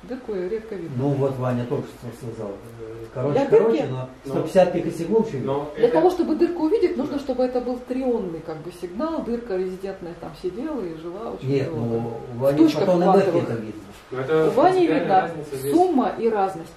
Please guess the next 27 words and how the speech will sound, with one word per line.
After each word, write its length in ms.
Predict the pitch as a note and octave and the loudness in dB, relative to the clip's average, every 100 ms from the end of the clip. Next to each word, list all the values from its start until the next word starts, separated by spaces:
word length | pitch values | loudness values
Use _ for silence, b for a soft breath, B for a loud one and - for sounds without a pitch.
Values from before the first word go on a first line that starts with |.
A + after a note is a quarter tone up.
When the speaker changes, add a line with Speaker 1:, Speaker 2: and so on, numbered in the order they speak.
| - | -14
Speaker 1:
понимаете? 500 | E3 G#3 B3 A3 D3+ - | -10 -4 -4 -4 -8 -4
Сумма 220 | D#4+ C#4 | 0 0
и 60 | A3 | 0
разность 320 | A3 G3+ - | -4 -8 -12
частот. 280 | - F#3+ F3 | -12 -10 -2
В 60 | G#3+ | 0
этом 260 | A#3+ F#3 | 0 -2
разница. 400 | D#3+ D#3 B2+ - C3 - | -6 -8 -10 -16 -18 -12
Сигнал 320 | F3+ B3 C4 | -4 -2 -2
с 560 | - - - - - - | -6 -18 -20 -20 -16 -8
суммарной 380 | G#3 F4+ D#4 - | -4 -2 -2 -4
частотой, 420 | - - F3 F3+ | -8 -10 -6 -6
с 80 | - | -4
разностной. 400 | B3 D#3+ - D#3 | -6 -6 -12 -12
Вот, 100 | F3 | -10
вот 260 | - A#2 - | -12 -6 -2
это 140 | F4+ | 0
Speaker 2:
Вот 60 | F4+ | -2
Speaker 1:
принципиальная 480 | - - C#3 - C#4 | -4 -6 0 4 6
Speaker 2:
этот 240 | - C3+ | 4 2
Speaker 1:
разница. 100 | C#3+ | 4
Speaker 2:
разностный 500 | D3+ C3+ C3 B2+ B2 | 4 4 0 -4 -6
сигнал 520 | A#2 B2+ A#2+ G#3 A3+ - | -6 -6 -2 0 0 -2
живет 380 | C#3 A#2+ F#3 G3+ | -4 0 2 2
сто 180 | - D3+ | 0 -4
пятьдесят 480 | - A#2+ A#2+ E3 E3 | -2 -4 -4 -4 -4
пикосекунд. 520 | C#3+ D3+ - - A2 | -6 -6 -8 -10 -12